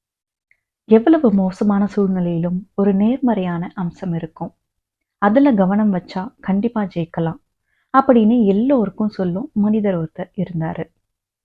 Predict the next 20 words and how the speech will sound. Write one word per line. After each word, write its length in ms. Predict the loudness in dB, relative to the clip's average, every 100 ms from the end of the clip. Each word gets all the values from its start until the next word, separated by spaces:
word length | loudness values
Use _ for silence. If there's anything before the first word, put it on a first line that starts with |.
| _ _ _ _ _ _ -4
வியாபாரத்தில் 560 | -2 0 0 0 0 0
நல்ல 380 | 2 0 -2 -2
வருமானம் 480 | -2 0 -2 -2 -4
வந்தது. 480 | -6 -6 -8 -10 _ _ _ _ _
அரண்மனை 500 | 0 4 6 6 4
மாதிரி 360 | 2 -2 -2 0
வீடு, 420 | 0 -2 -4 -8 _ _ -4
ஐந்தாறு 640 | 0 2 4 2 0 -4
காரு, 460 | -6 -6 -4 -8 _ _ _
ஏராளமான 760 | -4 0 0 0 0 -2 -2 -2
நிலம், 400 | -2 -2 -6 -8 _ _ _ 0
எல்லாத்துக்கும் 720 | 0 2 -2 -4 -6 -6 -2
வேலையாட்கள். 680 | -2 -2 -2 -6 -8 -12 -12 _ _ _ _ _ _ -2
இப்படி 360 | 0 2 2 2
வாழ்றவர் 580 | 0 0 0 0 -2 -6 _
இதை 180 | 2 2 4
சொல்றதுல 500 | -2 0 0 -2 -4 -4
யாருக்கும் 640 | -2 0 -2 -4 -6 -6
ஆச்சரியம் 480 | -4 -6 -8 -8 -6
இருக்காது. 540 | -6 -8 -6 -6 -6